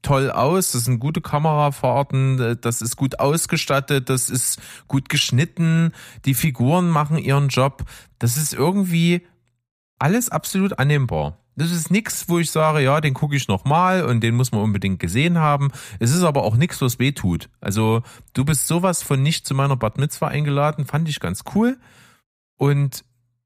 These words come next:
ich find auch diesen Einblick in dieses, äh, in dieses Thema von jüdischen Gemeinden eigentlich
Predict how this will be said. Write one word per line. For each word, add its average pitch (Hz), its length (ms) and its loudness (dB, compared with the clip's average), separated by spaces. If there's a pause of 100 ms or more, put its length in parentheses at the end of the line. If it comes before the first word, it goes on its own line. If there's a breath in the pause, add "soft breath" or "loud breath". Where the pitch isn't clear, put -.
(360)
ich 135 140 -2
find 175 240 -2
auch 139 160 0
diesen 151 340 0
Einblick 139 720 0
in 127 200 0
dieses, 117 480 -2
äh, 101 320 -6
in 120 80 -2
dieses 120 320 0
Thema 151 320 2
von 131 200 0
jüdischen 135 440 0
Gemeinden 160 680 0 (480 loud breath)
eigentlich 214 680 0